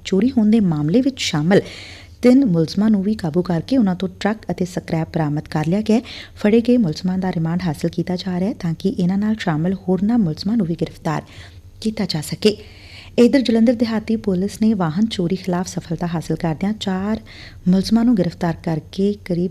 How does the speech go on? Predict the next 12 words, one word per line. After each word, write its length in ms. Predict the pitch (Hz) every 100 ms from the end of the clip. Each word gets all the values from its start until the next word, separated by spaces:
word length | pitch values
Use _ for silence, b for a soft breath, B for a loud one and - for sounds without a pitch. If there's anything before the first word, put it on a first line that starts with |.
| 185
ਚਾਰ 220 | 190 185 214
ਲੱਖ 200 | 220 202
ਰੁਪਏ 260 | 190 170
ਦੀ 100 | 165
ਕੀਮਤ 340 | 180 165 170 170
ਵਾਲੇ 360 | 160 175 202 214 B B -
ਚੋਰੀ 280 | 214 240
ਹੋਏ 180 | 240 240
ਦੋਪਹੀਆ 440 | 185 175 185 196 214
ਵਾਹਨਾਂ 320 | 160 151 180
ਸਮੇਤ 320 | - 190 214
ਇੱਕ 160 | -